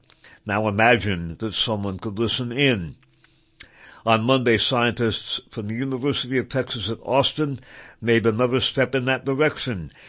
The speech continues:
In a study published in the journal Nature Neuroscience, the researchers described an A I that could translate the private thoughts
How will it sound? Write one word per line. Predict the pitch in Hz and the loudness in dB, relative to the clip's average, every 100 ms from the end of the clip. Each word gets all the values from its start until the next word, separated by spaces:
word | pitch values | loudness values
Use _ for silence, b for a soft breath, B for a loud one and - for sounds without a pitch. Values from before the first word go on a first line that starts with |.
| B B | B B
In | 131 | -2
a | 131 | 0
study | - 190 180 151 | 2 2 4 0
published | - 156 143 139 - - - | 0 0 2 0 -2 -12 -8
in | 110 | -4
the | 107 | -4
journal | 95 120 120 117 107 b b b | -2 -2 0 0 -2 b b b
Nature | 92 143 117 - 135 | 2 2 2 -4 -4
Neuroscience, | 123 151 156 135 - 135 135 131 - - B B | -4 0 2 2 0 0 2 2 0 -10 B B
the | 127 | -6
researchers | 139 160 - 143 127 117 | -4 -2 -2 -2 -4 -6
described | 135 - - 127 110 | -4 -4 2 2 2
an | 101 101 | -2 4
A | 151 139 | 4 4
I | 127 123 120 | 4 4 4
that | 113 | 0
could | - 107 | -4 -8
translate | - 135 123 120 120 123 | -2 -2 -2 0 0 0
the | 107 | -10
private | - 143 151 131 - | -4 0 0 0 -2
thoughts | 123 123 - | 0 0 -2